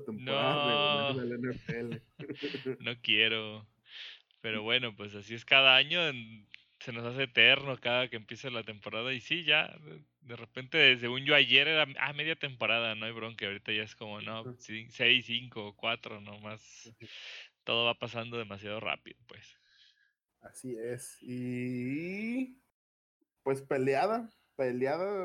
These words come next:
Speaker 1: por todos lados. Eh, la verdad es que esta semana estuvo medio extraña, porque también en este punto ya empiezan a haber partidos de equipos que juegan, que se juegan nada, o sea, que ya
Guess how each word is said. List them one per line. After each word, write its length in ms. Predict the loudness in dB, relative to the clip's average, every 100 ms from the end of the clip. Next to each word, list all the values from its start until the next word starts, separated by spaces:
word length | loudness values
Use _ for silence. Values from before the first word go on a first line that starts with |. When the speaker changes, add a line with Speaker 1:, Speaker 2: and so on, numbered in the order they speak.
| -6 -8 -8
Speaker 1:
por 200 | -10 -8
todos 360 | -6 -6 -6 -2
lados. 480 | -2 -2 -6 -10 _ _ -20 _ _ _ _ _ _
Eh, 600 | -10 -6 -6 -8 -12 -14 -18 _ _ _ _ -4
la 120 | -2
verdad 200 | -2 -4
es 80 | -4
que 160 | -6 -6
esta 300 | -6 -6 -6
semana 280 | -6 -4 -4
estuvo 340 | -6 -6 -6 -4
medio 420 | -4 -4 -6 -8
extraña, 800 | -12 -14 -8 -6 -6 -4 -6 -8 _ _ _ _ _ _ _ -8
porque 300 | -6 -2 -2
también 400 | -2 -2 0 0
en 100 | -2
este 220 | -2 -6
punto 480 | -4 -4 -2 -2 -2
ya 200 | 0 0
empiezan 460 | 0 -6 -6 -4
a 40 | -2
haber 260 | -2 -2
partidos 440 | -4 -8 -6 -6 -4
de 60 |
equipos 400 | -6 -6 -10 -10
que 100 | -8
juegan, 640 | -8 -4 -2 0 -2 -4 -10 _ _ _ _
que 100 | -10
se 80 | -8
juegan 380 | -4 -2 -2 -4
nada, 460 | -4 -2 -2 -2 -6
o 40 |
sea, 200 | -8 -10
que 160 | -10 -8
ya 440 | -4 -2 -4